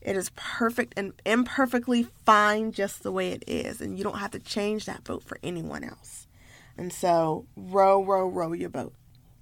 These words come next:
Gently down the stream.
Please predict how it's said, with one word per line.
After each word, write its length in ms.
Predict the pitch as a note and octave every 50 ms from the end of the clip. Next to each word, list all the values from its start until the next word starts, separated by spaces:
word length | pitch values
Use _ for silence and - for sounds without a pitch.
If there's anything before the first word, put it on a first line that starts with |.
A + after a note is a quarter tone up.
| - _ - - - _ - _ - - - - - F#3+
Gently 640 | - - G#3 A#3 A#3+ A#3+ - A#3+ B3+ B3+ C4+ C4 -
down 440 | - G3+ F#3+ F#3+ G3 G3 G3+ G#3 -
the 80 | - G3+
stream. 680 | - - - - - - D#2+ - - E2 - - -